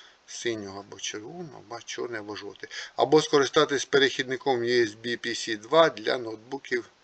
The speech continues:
Понятно, що це розширення host controller, Intel U S B три, Microsoft. Да?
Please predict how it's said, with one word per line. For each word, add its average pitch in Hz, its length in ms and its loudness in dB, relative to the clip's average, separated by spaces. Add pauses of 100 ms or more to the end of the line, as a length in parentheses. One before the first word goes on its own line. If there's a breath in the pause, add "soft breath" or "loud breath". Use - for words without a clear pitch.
(680 loud breath)
Понятно, 104 420 -8
що - 140 -10
це 107 220 -8
розширення 110 520 -2
host - 340 -4
controller, 127 580 -2 (480 loud breath)
Intel 135 240 -8
U 104 180 -2
S 98 160 -10
B 104 140 -6
три, 131 340 0 (100)
Microsoft. 107 840 -6
Да? 123 180 -6